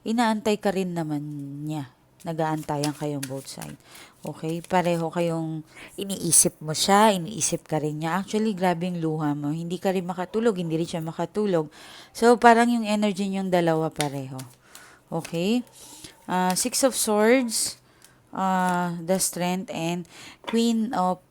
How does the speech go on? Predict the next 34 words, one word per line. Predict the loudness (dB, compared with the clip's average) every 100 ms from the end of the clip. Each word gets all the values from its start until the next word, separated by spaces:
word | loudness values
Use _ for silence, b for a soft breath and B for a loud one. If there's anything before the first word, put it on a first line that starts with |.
| -6
Pentacles. | -2 -2 -2 -8 -10 -12 -8 -10 -6 -4 -4 -4
Wow. | 0 2 2 -2 -12 -4
Okay. | -2 0 -2 -2 B B B
So, | 2 6 6 2 4
kuhang-kuha | 6 6 6 4 4 2
mo | 2
na | 0
kung | 0 -2
ano | -2 -2
man | -2 -2
yan. | 0 -2 -2 -6 -14 B B B
Kung | 2
ano | 4 4
man | 6 4
yung | 2 2
pangarap | 2 4 4 2 2
mo, | 0
answer | 0 0 -2
prayer | -2 -2 0 2 0
ka. | 0 2 2 0 -6 B B -4
Ah, | -2
my | 0 -2 -2
dear, | 2 4 4 2
my | -2
ba-, | 0 -2
my, | 0 -2 0 -2
my | 0 0
madam, | 0 0 2 4 4 2
mga | 2 0
madam | 0 -2 -2 -4
ko, | -6 -4
mga | -2 -4
boss | -2 -2 -4
ko. | -4 -2 -2